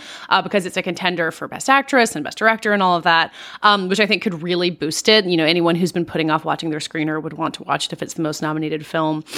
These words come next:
Uh, I just kind of, at this point, just feel like I wanna root for my favorites. Like,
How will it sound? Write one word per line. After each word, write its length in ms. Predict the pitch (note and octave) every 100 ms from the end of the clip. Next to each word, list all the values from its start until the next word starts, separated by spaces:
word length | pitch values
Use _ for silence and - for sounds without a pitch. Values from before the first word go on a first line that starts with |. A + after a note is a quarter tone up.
| - -
Uh, 200 | - G#3 -
I 140 | B3+
just 180 | G#4 -
kind 220 | - C#4
of, 260 | B3+ G#3 - _ _
at 120 | A#3
this 160 | G#3+ A3+
point, 240 | C#4+ C4
just 120 | A3+ -
feel 120 | G#3
like 120 | G3
I 60 | F#3
wanna 320 | F#3 F#3+ F3
root 240 | E3 E3+
for 100 | -
my 120 | F#3
favorites. 520 | F3 D#3+ E3 G3+ G3 F#3
Like, 220 | E3+